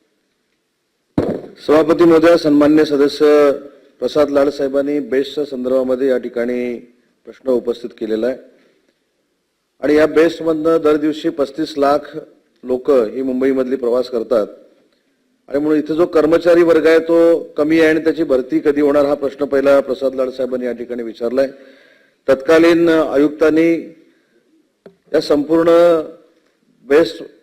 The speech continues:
बेस्टच्या संदर्भामधला एक कर्मचाऱ्यांच्या बाबतीतला निर्णय घेतलेला होता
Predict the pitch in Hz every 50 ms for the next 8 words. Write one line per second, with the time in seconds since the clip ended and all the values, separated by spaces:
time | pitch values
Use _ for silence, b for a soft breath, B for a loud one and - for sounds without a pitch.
0 | _ _ _ _ - 117 131 151 160 151 - 170 175 151 156 147 143 147 151 147
1 | 147 143 139 139 131 147 151 156 160 156 - 139 127 135 139 131 147 139 143 143
2 | 139 147 143 139 - - 135 123 127 139 135 135 123 123 127 131 123 123 120 117
3 | 120 120 120 117 113 120 107 101